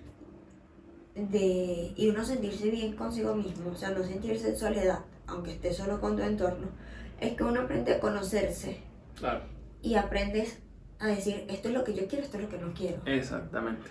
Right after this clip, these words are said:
Speaker 2: claro. A
Speaker 1: Entonces,
Speaker 2: valorarte, sí.
Speaker 1: sabes escoger tus amistades, sabes escoger tu pareja, sabes escoger hasta los planes que vas a hacer.
Speaker 2: Mm.
Speaker 1: Porque ya tú no me vas a decir, "Yo quiero ir a ver una película de terror", y yo voy a decir, "Bueno, sí,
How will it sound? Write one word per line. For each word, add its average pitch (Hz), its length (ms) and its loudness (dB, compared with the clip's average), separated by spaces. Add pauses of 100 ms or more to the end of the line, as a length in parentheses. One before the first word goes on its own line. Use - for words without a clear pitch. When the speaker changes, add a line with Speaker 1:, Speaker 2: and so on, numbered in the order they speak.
Speaker 2:
claro. 123 220 4
A - 60 2
Speaker 1:
Entonces, 131 180 6
Speaker 2:
valorarte, 135 540 10
sí. 143 180 -2 (240)
Speaker 1:
sabes 190 380 6
escoger 208 340 0
tus 190 160 -2
amistades, 214 680 4
sabes 185 200 0
escoger 196 480 0
tu 170 120 -6
pareja, 208 500 2
sabes 185 360 2
escoger 202 320 0
hasta 269 220 0
los 196 200 2
planes 180 420 -2
que 208 140 2
vas 190 120 2
a - 40 -6
hacer. 196 420 0 (240)
Speaker 2:
Mm. 104 160 -4 (280)
Speaker 1:
Porque 190 520 4 (180)
ya 185 420 8 (280)
tú 254 120 8
no 254 100 8
me 262 100 8
vas 269 140 4
a 247 60 4
decir, 254 380 2
"Yo 214 160 4
quiero 220 160 0
ir 233 60 2
a 240 60 2
ver 233 120 4
una 240 160 0
película 226 380 2
de 214 80 6
terror", 247 400 2
y 208 100 0
yo 185 120 4
voy 190 100 4
a - 20 0
decir, 208 320 0
"Bueno, 262 220 2
sí, 240 280 -6